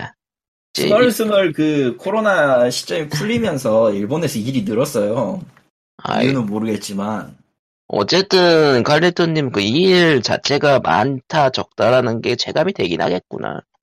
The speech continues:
Speaker 2: 난
Speaker 1: 응.
Speaker 2: 뒤질 것 같아. <laughs> 내가 나를 새겨, 내가 쌍욕을 하는 이유 중에 하나는 게임 번역은 제대로 하는 인간이 없고, <laughs> 그냥.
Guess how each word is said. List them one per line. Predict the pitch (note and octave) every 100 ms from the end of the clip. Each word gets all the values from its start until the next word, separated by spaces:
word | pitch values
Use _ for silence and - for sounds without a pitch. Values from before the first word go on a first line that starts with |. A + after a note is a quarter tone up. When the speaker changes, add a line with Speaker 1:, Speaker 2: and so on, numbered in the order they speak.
| _
Speaker 2:
난 | - -
Speaker 1:
응. | C#3
Speaker 2:
뒤질 | - A#2 D3
것 | D3
같아. | G#2+ F#2+
<laughs> | - C3+ - - - _ _ _
내가 | G2+ B2+ C3+
나를 | A2 C3
새겨, | D3 D3+ - - -
내가 | A#2 D3+ E3
쌍욕을 | D#3 F#3 A3 A3 G3+
하는 | D#3 D3 C3 A#2 G#2+ F#2+
이유 | G#2 A2+ C3+
중에 | B2+ A#2 G#2 F#2+ F#2
하나는 | A#2 A#2+ G#2 B2 F2 - - _ _ _ _ _ - -
게임 | F3 A3
번역은 | G#3 E3+ D#3 C3+
제대로 | A2 B2+ C3+
하는 | D3+
인간이 | C3 A#2 C3
없고, | G#2 - - C#3 -
<laughs> |
그냥. | - B2+ - A2+